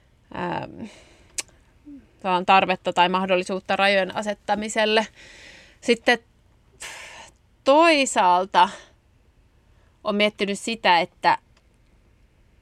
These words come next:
että onko rajoilla riskejä.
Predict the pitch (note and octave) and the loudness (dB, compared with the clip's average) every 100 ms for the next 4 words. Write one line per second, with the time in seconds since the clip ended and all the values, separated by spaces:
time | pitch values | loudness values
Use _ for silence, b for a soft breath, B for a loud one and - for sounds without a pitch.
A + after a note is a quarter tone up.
0 | _ _ _ _ _ _ _ _ - G#3+ | _ _ _ _ _ _ _ _ -16 -8
1 | - A3+ B3+ B3+ B3+ C#4 C#4+ C4 A3+ A#3 | 0 0 0 0 2 4 4 2 0 0
2 | E4 F4+ - - F#3 C#3+ C3+ | 0 0 -4 -6 -4 -2 -2